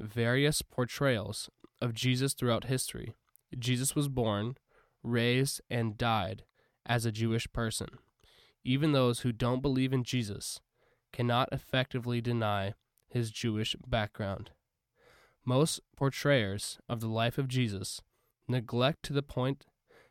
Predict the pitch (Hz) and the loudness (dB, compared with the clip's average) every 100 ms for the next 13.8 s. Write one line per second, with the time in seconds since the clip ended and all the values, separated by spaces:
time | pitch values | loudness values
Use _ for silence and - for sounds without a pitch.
0 | - 127 113 120 135 147 - 143 143 113 | -6 -4 0 0 0 -2 0 4 4 4
1 | 98 123 _ - - - - - 127 113 | 0 -4 _ -20 -20 -20 -18 -2 -2 2
2 | 127 131 139 - - - 123 104 120 117 | 2 4 2 2 -2 -2 -2 0 0 -2
3 | - 117 123 127 143 151 - - 127 - | -4 -2 0 2 2 2 0 -2 -2 0
4 | 131 113 - 113 - - _ _ _ - | 0 0 -2 -8 -10 -18 _ _ _ -4
5 | 123 117 117 123 139 147 147 151 143 - | -2 0 2 4 6 4 4 2 0 -2
6 | 117 120 127 120 - 117 104 - - - | -4 2 2 0 -4 -4 -4 -6 -10 -12
7 | _ _ _ _ - - - - - 139 | _ _ _ _ -20 -20 -20 -20 -2 0
8 | 127 127 139 147 147 - 131 101 101 104 | 2 4 4 4 0 0 0 0 -4 -10
9 | _ - 127 123 117 117 120 120 120 120 | _ -4 0 0 0 -2 0 2 2 0
10 | - 117 127 143 131 123 117 - 123 104 | 0 0 2 2 2 0 -2 -2 -2 0
11 | 101 107 _ _ - 120 - 127 113 101 | -2 -6 _ _ -4 -4 0 0 0 -2
12 | 98 104 - _ _ _ _ _ - - | -4 -10 -14 _ _ _ _ _ -20 -20
13 | _ - 131 156 147 120 104 104 | _ 0 4 4 6 4 2 -2